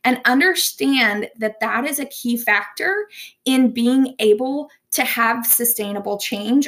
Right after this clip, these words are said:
or that short-lived change. And we want to make sure that we have sustainable change long-term. So once we know what we want,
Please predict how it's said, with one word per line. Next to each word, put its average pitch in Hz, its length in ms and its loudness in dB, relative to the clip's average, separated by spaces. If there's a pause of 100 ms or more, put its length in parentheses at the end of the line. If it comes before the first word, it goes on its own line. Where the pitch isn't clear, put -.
or 214 160 2
that 202 180 0
short-lived - 560 -6
change. - 520 -12 (280)
And 240 140 4
we 240 140 6
want 220 440 -2
to 285 140 0
make 233 260 2
sure 240 360 2
that 220 160 -4
we 208 160 -4
have 208 340 -4
sustainable 208 640 -4
change 208 460 -8
long-term. 226 720 -4 (400)
So 269 320 4
once 262 540 0
we 277 360 0 (220)
know 240 200 6
what 208 340 0
we 294 120 2
want, 202 500 -2